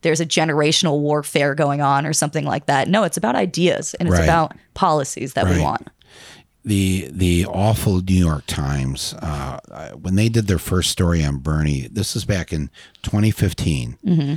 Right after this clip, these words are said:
Speaker 2: He announced in, I think, April of twenty fifteen that he's gonna run.
Speaker 1: Sure.
Speaker 2: Less than a month later, the Times did a front page story that said, um, uh, they, uh, it was like a profile on Bernie, and they were following him on the campaign trail.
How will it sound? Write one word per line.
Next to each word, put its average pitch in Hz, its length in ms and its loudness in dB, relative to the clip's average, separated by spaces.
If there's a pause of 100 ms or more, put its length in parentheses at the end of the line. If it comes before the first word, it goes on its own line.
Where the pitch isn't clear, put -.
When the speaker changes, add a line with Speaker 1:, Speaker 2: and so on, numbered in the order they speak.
(160)
Speaker 2:
He - 160 0
announced 95 520 2
in, 87 100 2
I 80 100 2
think, 82 360 -4
April 76 560 -4
of 73 100 -16
twenty 80 260 -2
fifteen 73 360 -2
that 67 80 -2
he's 65 180 -6
gonna 73 180 -6
run. 104 400 -10
Speaker 1:
Sure. 151 360 -4 (920)
Speaker 2:
Less 135 360 -2
than 143 100 0
a 117 40 2
month 98 260 0
later, 80 260 -2
the 73 100 -2
Times 78 440 -2
did 80 120 -2
a 76 60 -4
front 104 320 -4
page 85 300 -2
story 67 560 -4 (500)
that 82 240 -2
said, 76 520 0 (180)
um, 78 600 0 (800)
uh, 71 680 0
they, 80 220 -4
uh, 85 120 -6
it 87 80 -8
was 85 160 -4
like 90 160 -8
a 85 60 -2
profile 80 480 0
on 73 120 -2
Bernie, 78 260 2
and 76 100 4
they 73 40 0
were 69 60 -4
following 87 380 2
him 76 80 4
on 78 100 2
the 71 100 -4
campaign 76 460 -4
trail. 65 460 -10